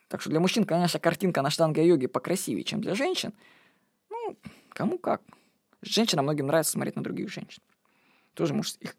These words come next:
это стимулирует. Кстати, вот интересно, когда занимаешься в зале, так, кстати, больше женщины занимаются штанга-йогой, на самом деле, чем мужчины, ну, по крайней мере, у нас.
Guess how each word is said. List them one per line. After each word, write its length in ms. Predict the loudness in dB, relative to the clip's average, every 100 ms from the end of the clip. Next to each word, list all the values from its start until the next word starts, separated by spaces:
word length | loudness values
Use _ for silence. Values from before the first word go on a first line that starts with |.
| _
это 160 | -10 -10 _
стимулирует. 880 | -12 -12 4 6 6 2 -4 -10 -18 _ _ _ _ _ _ _ _ -2
Кстати, 220 | -2 0
вот 80 | 0
интересно, 400 | 4 4 2 0
когда 160 | 0
занимаешься 460 | 0 2 4 4 0
в 40 |
зале, 300 | 4 6 6
так, 100 | 4
кстати, 160 | 4 6
больше 320 | 6 4 0
женщины 440 | 4 4 4 -2
занимаются 440 | -2 2 2 2 2
штанга-йогой, 480 | 0 4 4 4 2
на 60 |
самом 200 | 0 0
деле, 160 | 0 0
чем 180 | -2 -2
мужчины, 420 | 0 0 0 -4 -12 -20 -20 -16
ну, 60 |
по 60 | -2
крайней 260 | 2 2 4
мере, 200 | 4 4
у 80 |
нас. 260 | 2 -2